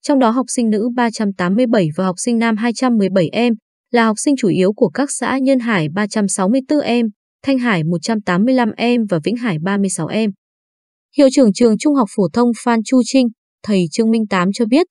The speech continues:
sau khi họp với Ban chỉ đạo phòng chống covid mười chín của huyện Ninh Hải lúc mười chín giờ ngày hai mươi ba tháng mười một, nhà trường đã xây dựng kế hoạch số hai trăm bảy mươi mốt ngày hai mươi tư tháng mười một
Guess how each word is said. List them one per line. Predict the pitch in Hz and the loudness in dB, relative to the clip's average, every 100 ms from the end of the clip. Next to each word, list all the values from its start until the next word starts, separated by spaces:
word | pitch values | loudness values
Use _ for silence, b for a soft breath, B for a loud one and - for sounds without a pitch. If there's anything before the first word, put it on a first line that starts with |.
| _ _ _ | _ _ _
sau | - 330 | -2 2
khi | 330 | 4
họp | 285 208 - | 4 2 0
với | 190 214 | 0 0
Ban | 262 254 | 0 0
chỉ | - 190 | 0 -2
đạo | 175 165 - | 0 -4 -2
phòng | 190 170 | -2 0
chống | 180 175 | -2 0
covid | 214 196 294 - _ _ | 0 2 2 2 _ _
mười | 240 214 | 2 2
chín | - 220 262 | 2 2 4
của | 240 | 4
huyện | 190 185 202 | 2 2 0
Ninh | 214 202 | 0 0
Hải | 196 160 | -2 0
lúc | 262 277 | -2 2
mười | 208 175 | 0 0
chín | - 190 | 0 0
giờ | 214 226 | 2 0
ngày | 180 | 0
hai | 165 214 | -2 -2
mươi | 220 | 0
ba | 214 220 202 | 0 0 -2
tháng | 180 220 | -2 0
mười | 214 | 2
một, | 196 185 - _ _ 247 | 2 0 -2 _ _ -2
nhà | 240 | 0
trường | 254 240 196 | 2 2 2
đã | 233 | 0
xây | 254 285 | 2 2
dựng | 254 190 | 2 0
kế | 196 | -2
hoạch | 233 208 - | -2 -4 -2
số | 208 | -2
hai | 214 254 269 | 0 -2 -2
trăm | 269 247 | 0 0
bảy | 190 | 2
mươi | 175 226 | 2 2
mốt | 277 349 | 2 0
ngày | 247 170 | -2 -2
hai | 180 226 | -2 -2
mươi | 208 214 | 0 0
tư | 214 | 0
tháng | 196 175 247 | 0 -2 0
mười | 185 | 2
một | 180 | 0